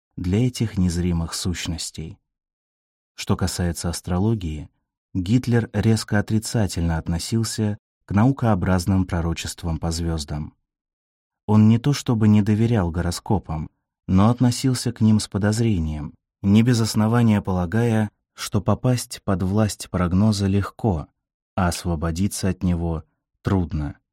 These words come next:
Впрочем, об этом после. Более распространяться на эту тему не стоит.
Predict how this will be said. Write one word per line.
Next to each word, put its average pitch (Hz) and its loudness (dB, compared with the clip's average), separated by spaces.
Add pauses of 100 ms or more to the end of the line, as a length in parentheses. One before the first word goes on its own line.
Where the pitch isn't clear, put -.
(680)
Впрочем, 120 0 (260)
об 101 2
этом 95 2
после. 78 -8 (640)
Более 127 2
распространяться 107 0
на 98 2
эту 92 -6
тему 95 0
не 92 4
стоит. 80 -4